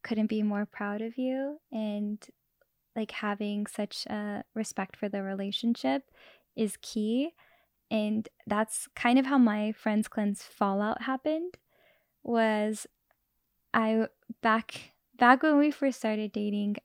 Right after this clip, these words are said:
um, obviously, as if you heard the previous episode, I identify as bisexual.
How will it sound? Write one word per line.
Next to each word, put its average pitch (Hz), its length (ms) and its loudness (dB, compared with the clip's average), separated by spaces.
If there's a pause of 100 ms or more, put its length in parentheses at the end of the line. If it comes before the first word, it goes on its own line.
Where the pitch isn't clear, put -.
um, 208 140 -2 (100)
obviously, 220 680 2 (500)
as 208 400 0 (120)
if - 120 -2
you 220 120 2
heard 220 140 2
the 214 80 0
previous 285 400 4
episode, 214 460 0
I 208 80 0
identify 208 480 -2
as 202 120 -6
bisexual. 208 840 -4